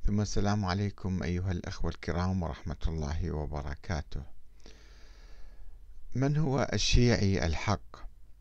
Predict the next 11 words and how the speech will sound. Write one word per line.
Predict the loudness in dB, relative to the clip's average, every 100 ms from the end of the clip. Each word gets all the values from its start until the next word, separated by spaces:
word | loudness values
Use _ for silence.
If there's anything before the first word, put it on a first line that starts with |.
| -20 -18 -16 -14 -2
وهل | 2 4 4
يوجد | 2 2 2 0 0
شيعة | -2 4 4 2 0
يجمعون | 2 2 2 2 2 2 0 -8 -4 4
بين | 6 6
النصب | 6 6 4 2 2 4 4 0 -6 -18 -18 -4
والرفض، | 0 4 6 4 0 -8 -16 -16 -16 -18 -18 -18 -18 -18 -18 -18 -18 -16 -4
أو | 0
بين | 2 2
الرفض | 2 0 0 0
والنصب؟ | 4 4 6 4 2